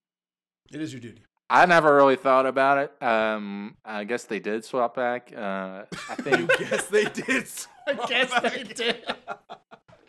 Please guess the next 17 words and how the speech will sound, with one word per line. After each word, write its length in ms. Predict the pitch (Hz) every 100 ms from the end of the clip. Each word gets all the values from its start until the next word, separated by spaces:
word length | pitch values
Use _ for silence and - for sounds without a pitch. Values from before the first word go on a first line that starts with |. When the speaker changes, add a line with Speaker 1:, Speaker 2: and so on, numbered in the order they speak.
| - - _
Speaker 2:
Uh, 600 | 131 123 123 120 113 110
Speaker 3:
Oh, 260 | 131 135 98 _
or 80 | 131
Speaker 2:
I 140 | 131
Speaker 3:
do 60 | 135
Speaker 2:
would 80 | 131
Speaker 3:
they? 20 |
Speaker 2:
say, 460 | 151 135 123 120 127 - _ _ _ _ _ _ _ _ _ _ _ -
I'd 160 | 139
say 500 | - 156 139 131 120
they, 360 | 113 117 113 107 - -
yeah, 240 | 147 117 113
probably 360 | 120 131 127
after 280 | 113 110 107
sex 400 | 98 110 101 -
or 60 | 104
something. 500 | - 113 98 101 101